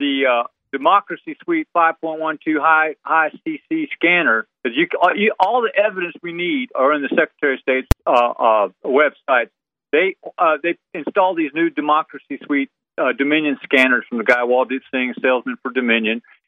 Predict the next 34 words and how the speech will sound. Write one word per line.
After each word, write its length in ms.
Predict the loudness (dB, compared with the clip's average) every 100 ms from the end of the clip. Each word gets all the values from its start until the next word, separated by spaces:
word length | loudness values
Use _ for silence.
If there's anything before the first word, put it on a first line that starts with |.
| 0
And 180 | 2 4
what 220 | 2 2
they 200 | 2 2
are, 200 | 2 0 _ _ -20 -10
she, 120 | -6
uh, 200 | 0 0 0
she 120 | -6
wrote, 240 | 0 0 -2 -6
uh, 60 | -6
Barbara 420 | 2 2 2 -4 -10 _ -10
Zagaski's 540 | 0 2 2 0 -2
got 120 | 2 2
her 60 |
own 180 | 2 0
memos 380 | -2 0 0 0 -8 _ _ -6
submitted 460 | 0 2 2 2
as 80 | 4
evidence 360 | 2 2 -2 -4 _ _ _
that 300 | 2 2 2
they're 180 | -2 -2 _ -2
failed. 380 | 2 2 -2 -10 _ _ _ -6
So 60 | -2
what 160 | 0
they 80 | -2
do 180 | -2 0
is 80 | 0
they 140 | -2
load 280 | 0 0 0
these 140 | -4 -14
scanners 480 | -2 -2 0 -2 -2
with 140 | -6
paper, 500 | 0 0 0 -2 -2 -4 _ _ -2
and 80 |
they, 140 | 0